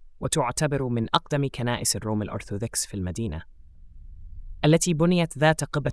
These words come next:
وبرج أجراس، بالإضافة إلى مخططها البازيليكي المقبب. يتميز الفضاء الأوسط بقبة منخفضة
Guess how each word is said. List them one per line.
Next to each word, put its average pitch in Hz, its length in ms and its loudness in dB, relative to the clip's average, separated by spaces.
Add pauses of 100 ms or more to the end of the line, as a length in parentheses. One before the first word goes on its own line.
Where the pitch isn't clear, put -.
وبرج 104 520 -2
أجراس، 101 580 -2 (460)
بالإضافة 165 560 4
إلى 143 260 2
مخططها 131 580 -2
البازيليكي 117 760 -2
المقبب. 98 500 -4 (1300)
يتميز 190 560 6
الفضاء 151 420 4
الأوسط - 640 0
بقبة 147 340 2 (100)
منخفضة 101 640 -4